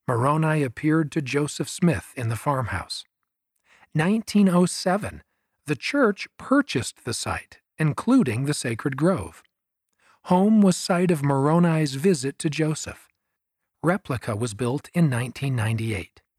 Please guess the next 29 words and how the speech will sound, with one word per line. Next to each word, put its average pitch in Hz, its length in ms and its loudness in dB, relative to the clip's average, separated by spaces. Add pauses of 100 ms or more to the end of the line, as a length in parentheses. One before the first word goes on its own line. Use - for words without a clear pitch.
(1300)
Whitmer 185 440 2
Family 147 480 0
Farm, 98 520 -4 (520)
one 156 260 2
hundred 160 320 2
acres, - 540 -4 (320)
amount 175 360 2
of 214 140 0
land 190 560 2
owned 190 400 4
by 165 200 -2
Peter 220 420 2
and 180 180 4
Mary 170 300 4
Whitmer 143 440 -2
for 131 220 -4
their 120 160 -2
farm 180 480 2
in 180 140 4
Fayette, 151 560 -2
New 123 40 -2
York. 120 460 -4 (720)
Twenty-five 180 640 2
miles, 113 520 -4
forty 127 360 -2
kilometers, 101 720 -6 (400)
distance 131 640 -2
from 123 340 -4
Palmyra. 123 640 -2